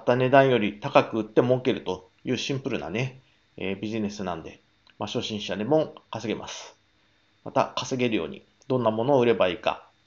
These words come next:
えー、どのように稼ぐか、どんな落とし穴があるか、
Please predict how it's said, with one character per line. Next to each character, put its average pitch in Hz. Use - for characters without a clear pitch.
え -
ー、 85
ど 101
の 120
よ 123
う 151
に 156
稼 110
ぐ -
か、 -
ど 117
ん 110
な 107
落 104
と 113
し -
穴 123
が 117
あ 110
る 92
か、 -